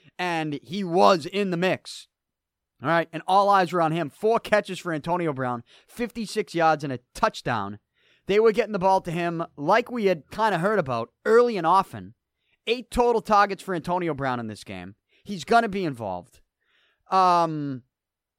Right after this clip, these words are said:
I mean, you just look at, from an offensive standpoint, the Patriots, they distributed the football to nine different guys,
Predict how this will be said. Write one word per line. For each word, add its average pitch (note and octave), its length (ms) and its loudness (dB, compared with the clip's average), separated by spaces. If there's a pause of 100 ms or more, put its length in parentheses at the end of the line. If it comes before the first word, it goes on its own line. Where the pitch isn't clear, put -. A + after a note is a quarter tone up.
I G#3 100 -4
mean, G#3 220 -4
you A#3+ 120 -4
just A#3+ 180 -6
look A#3+ 180 2
at, G3+ 260 0
from G#3 180 -6
an F#3+ 60 -4
offensive G#3 440 -2
standpoint, F#3 520 -6
the - 60 -14
Patriots, G#3+ 840 -4 (640)
they G#3 140 0
distributed G#3 640 -4
the E3 60 -4
football G3 440 -2
to E3+ 140 -6
nine G3 580 -2
different F#3+ 420 -4
guys, D#3+ 560 2